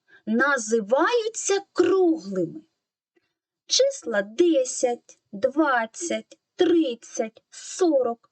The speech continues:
п'ятдесят, шістдесят, сімдесят,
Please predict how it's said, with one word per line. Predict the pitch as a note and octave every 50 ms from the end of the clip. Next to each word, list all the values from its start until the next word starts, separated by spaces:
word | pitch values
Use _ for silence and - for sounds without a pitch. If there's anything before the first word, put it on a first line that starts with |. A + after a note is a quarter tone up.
| _ -
п'ятдесят, | - F#4 F#4+ B4 C5 - - G4+ G4+ - - - - C#4 A#3+ A3 G#3 G#3 D#4+ - _ _
шістдесят, | - - - - B4 C5 B4+ - - G4 G4+ G4+ - - - C4 A#3 G3+ - F#3+ - _ _ _
сімдесят, | - - - - - B4 C#5 C5+ B4+ - A#4+ B4 A#4+ - - - E4 D4 A3+ F#3+ F3+ -